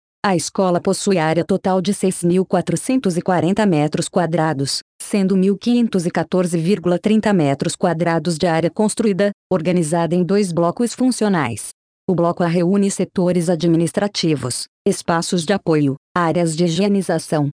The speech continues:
lactário, fraldários, salas de atividades, solários, refeitório, cozinha, lavanderia e ambientes de uso dos servidores. O bloco B concentra salas destinadas às turmas de creche e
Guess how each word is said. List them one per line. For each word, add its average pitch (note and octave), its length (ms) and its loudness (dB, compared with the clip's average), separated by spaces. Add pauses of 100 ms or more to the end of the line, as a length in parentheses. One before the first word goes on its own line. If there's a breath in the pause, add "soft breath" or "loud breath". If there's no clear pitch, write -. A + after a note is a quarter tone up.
(160)
lactário, C#3+ 720 -2 (220)
fraldários, E3+ 720 0 (220)
salas E3+ 460 0
de F#3+ 80 0
atividades, E3 840 0 (220)
solários, E3 680 -2 (200)
refeitório, F3+ 760 0 (200)
cozinha, D#3 600 0 (200)
lavanderia F3 600 0
e E3+ 60 0
ambientes F3+ 600 0
de D#3+ 120 0
uso G3 200 0
dos G3 200 -2
servidores. D3+ 800 -2 (380)
O F#3 60 0
bloco E3+ 300 0
B G3 180 0
concentra G3 640 0
salas F#3 460 -2
destinadas E3+ 720 0
às D3 140 -2
turmas F#3+ 420 0
de F#3+ 80 -2
creche E3+ 480 0
e D#3 260 0